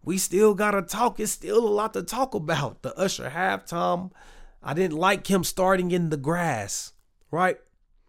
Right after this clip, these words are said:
But I like what he did with Jermaine Dupri, right? Who they roasted about how he was dressed. I like what he did with her, you know, as she was playing on the guitar. I like what he did with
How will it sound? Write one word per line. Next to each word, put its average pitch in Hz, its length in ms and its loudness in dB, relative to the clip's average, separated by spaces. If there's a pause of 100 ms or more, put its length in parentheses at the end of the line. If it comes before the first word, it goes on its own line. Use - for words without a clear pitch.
(340)
But 139 120 -4
I 147 60 -2
like 180 260 2
what 180 200 4
he 180 160 0
did 180 580 6
with 156 220 2 (580)
Jermaine 170 380 4
Dupri, 151 580 0 (180)
right? 156 380 0 (220)
Who 156 160 0
they 180 160 4
roasted 160 440 0
about 143 300 0
how 143 200 0
he 156 120 0
was 127 180 -4
dressed. 120 340 -4 (280)
I 143 80 -2
like 185 320 2
what 185 140 2
he 180 180 0
did 180 420 2
with 160 200 -2
her, 156 600 0 (180)
you 135 100 -4
know, 147 300 0 (260)
as 139 140 -2
she 196 160 -2
was 147 180 0
playing 151 380 0
on 139 160 2
the 131 80 -4
guitar. 147 440 -2
I 135 120 0
like 190 340 0
what 175 140 -2
he 170 180 -4
did 190 480 -4
with 151 220 -2